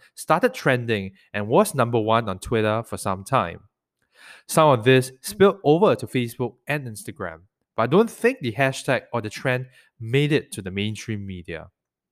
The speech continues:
I don't think we're even talking about the closed social media groups on WhatsApp or Telegram. And third,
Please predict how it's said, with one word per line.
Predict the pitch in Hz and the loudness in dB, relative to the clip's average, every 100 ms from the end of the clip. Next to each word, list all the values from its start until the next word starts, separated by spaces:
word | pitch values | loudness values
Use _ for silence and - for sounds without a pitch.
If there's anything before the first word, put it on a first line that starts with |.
| _ _ _ _ _ _ - - | _ _ _ _ _ _ -16 -4
I | |
don't | 117 131 | 0 -2
think | 127 - 147 147 | 0 0 0 -2
we're | 113 - | -8 -8
even | - 175 233 | -4 0 0
talking | 208 135 131 139 | 2 0 0 -4
about | 104 92 85 - | -4 -2 -4 -6
the | - | -20
closed | - 127 123 | -4 -2 -2
social | - 139 165 | -2 -2 0
media | 165 120 113 | -2 -2 -6
groups | 107 90 - - - _ _ | -6 -10 -10 -20 -20 _ _
on | - 82 | -20 -6
WhatsApp | 90 120 - 117 98 - _ - | -2 -2 -4 -4 -4 -6 _ -20
or | 92 | -16
Telegram. | - 98 98 90 - - _ _ _ _ _ _ _ _ _ _ _ _ - - - - | -4 -4 -4 -8 -10 -16 _ _ _ _ _ _ _ _ _ _ _ _ -20 -20 -20 -2
And | 135 | 0
third, | 131 - 254 151 90 | 0 2 6 6 4